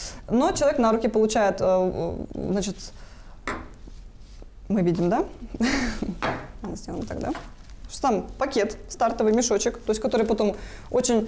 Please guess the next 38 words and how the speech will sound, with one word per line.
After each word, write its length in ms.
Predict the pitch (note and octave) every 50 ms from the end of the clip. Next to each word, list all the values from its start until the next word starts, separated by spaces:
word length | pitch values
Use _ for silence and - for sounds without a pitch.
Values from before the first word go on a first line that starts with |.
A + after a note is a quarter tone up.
| - -
опционально, 520 | G#3 G3+ - B3 B3 B3 A#3+ A#3 A3+ A3
удобно 340 | A3 G#3 B3+ A#3+ G#3+ A3+ G#3+
использовать, 420 | A3 - B3+ B3+ A3 G#3 G3+ G3+
носить 220 | G#3+ G#3+ C#4+ C4 -
ему 100 | G#3+ G3
спортивную 500 | - - - A3+ - C#4+ B3 A3 F#3+ F#3
форму. 460 | F#3 - - A3 G#3 G3+ G#3+ G#3+ G#3+
У 40 | G#3
нас, 160 | G3+ G3+ G#3+ G#3+
мы 140 | G#3+ G#3+ G#3
видим, 160 | G3+ G3 G3+
с 240 | - G3+ F#3+ - -
рюкзаками 460 | G#3+ G3+ G#3+ G#3 G#3+ A3 G#3 G3+ G3
ходят, 340 | G3 - A#3 A#3 A#3 A#3 A3
бегают, 460 | G3 F3 G3+ A3 A3+ G#3+ A3+ A3 G#3+ G#3+ -
то 300 | - - - - - G3+
есть 100 | G3+ -
постоянно 340 | G#3 G#3+ A3+ A3 A3 G#3+
они 140 | G3+ G3+ G3+ G3+
используются 380 | G3 - A#3+ B3+ A#3 A3 G#3+
в 60 | F#3+
течение 200 | - - A3+ G#3+
всего 240 | G#3 G#3+ A3+ G3+ G3+
года. 340 | G3 F3+ F#3 F3+ E3 E3 - - - - - - - - - - -
А 280 | - G3+ G#3 G3+ G3 F#3+
манишка 680 | F#3 F#3 A3 C#4 D#4+ - - - A#3 G#3 G3 F3+ E3 - - - - -
персональная 720 | - G#3+ - - A3+ A3 A3 G#3 G3 F#3 F3+ E3+ E3+ D#3+ D#3+ -
с 80 | -
номером 540 | A3+ A3 A#3 C4+ C4+ A#3+ G3+ F#3 F3 - -
и 220 | - G3+ G3+ G3 F#3+
чипом 320 | - - - - A#3 G#3+
хронометража. 640 | A3 G#3 G#3+ A3 A3+ A3 A3 A3 A3+ G#3+ G#3 F#3+ -
То 140 | - - F#3
есть 120 | F#3 F#3
здесь 140 | G3 - -
в 60 | - -
специальный 300 | - - A3 G#3 G3+ G#3
кармашек 420 | B3 A#3+ C#4+ F4 G#4+ G#4+ -